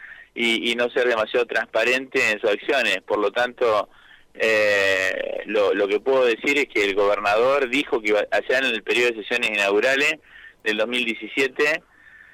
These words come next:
dijo que se iba a hacer el estudio por la universidad, dijo que eventualmente iba a poner en conocimiento de la, de ese resultado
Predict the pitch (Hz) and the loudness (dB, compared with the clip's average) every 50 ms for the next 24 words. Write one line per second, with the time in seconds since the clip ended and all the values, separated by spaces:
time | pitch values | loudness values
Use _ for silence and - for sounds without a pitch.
0 | - _ _ - 107 120 127 127 131 107 104 107 - 123 113 110 110 - 113 110 | -20 _ _ -8 -6 -4 -2 0 0 0 0 0 0 0 0 0 0 0 0 0
1 | 104 104 - - 120 110 92 98 101 98 98 98 95 95 98 - - 113 113 123 | -2 -2 0 0 0 0 0 0 -2 0 0 0 -2 -2 -2 -2 -2 0 0 2
2 | 139 165 185 202 196 _ _ _ _ _ _ _ _ _ _ _ 101 101 107 127 | 2 0 -2 -4 -6 _ _ _ _ _ _ _ _ _ _ _ -16 -8 -6 -4
3 | 131 123 - - 131 117 110 110 - 117 110 107 104 104 104 104 101 98 98 98 | -4 -2 0 0 2 2 0 0 -2 -2 0 2 2 2 2 2 2 2 2 2
4 | 98 95 92 92 90 87 90 92 - _ _ - - - - _ _ - - 107 | 2 2 2 2 0 0 -2 -2 -6 _ _ -20 -20 -20 -20 _ _ -2 0 0
5 | 110 107 107 117 117 117 117 120 120 117 110 110 113 113 104 95 107 110 110 110 | 2 2 0 0 0 0 0 -2 -2 -2 0 2 2 2 2 2 0 0 0 0
6 | 104 104 104 98 98 98 - - 110 120 135 147 156 151 - 143 120 110 101 98 | 0 0 0 0 -2 -4 -8 -8 -4 -4 -4 -4 -4 -2 -2 0 2 2 2 2
7 | 92 90 92 90 90 92 - - 101 107 107 - 110 95 95 92 - 98 95 - | 0 0 -2 -2 -2 -4 -4 -2 -2 -2 -2 -2 -2 -2 -2 -4 -4 -8 -6 -2
8 | 120 117 120 120 117 107 104 | 0 0 2 2 2 0 -2